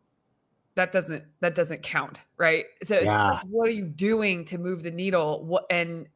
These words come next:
Speaker 1: and you might not be right with your first attempts, but you do it anyway, and you fail, and you learn, and you tweak, and then you fail, and then you learn, and you tweak until you hit the result you wanted to hit.
Speaker 2: Yeah.
Speaker 1: Nobody knows how to get where they wanna go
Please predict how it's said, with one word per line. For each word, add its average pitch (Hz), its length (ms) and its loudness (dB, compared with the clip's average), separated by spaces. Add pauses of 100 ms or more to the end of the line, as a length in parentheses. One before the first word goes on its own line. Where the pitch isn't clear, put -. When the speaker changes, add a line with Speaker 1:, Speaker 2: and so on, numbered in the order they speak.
Speaker 1:
and 175 280 -2
you 180 180 -6
might 185 300 2
not 196 220 2
be 175 140 -4
right 165 500 0
with 190 160 -4
your 170 120 -4
first 180 360 -2
attempts, 180 680 -4 (640)
but 202 160 2
you 196 120 2
do 190 240 2
it 185 80 4
anyway, 190 520 4
and 156 120 0
you 156 80 -4
fail, 202 480 4
and 160 140 0
you 156 100 0
learn, 175 220 4
and 160 100 -2
you 151 80 -2
tweak, 180 320 -2
and 156 80 -2
then 151 80 -2
you 156 100 -2
fail, 180 360 4
and 170 80 -2
then 160 80 -4
you 165 100 -4
learn, 160 140 -2
and 151 100 -2
you 147 80 -6
tweak 233 400 0 (240)
until 190 260 2
you 214 140 2
hit 175 220 0
the 180 80 -2
result 165 260 0
you 151 80 -2
wanted 139 220 -6
to 160 80 -6
hit. 240 360 4 (320)
Speaker 2:
Yeah. 95 320 -2
Speaker 1:
Nobody 277 280 6
knows 262 420 6
how 196 280 4
to 190 120 -6
get 170 240 2
where 180 100 0
they 175 140 4
wanna 165 240 -2
go 160 480 2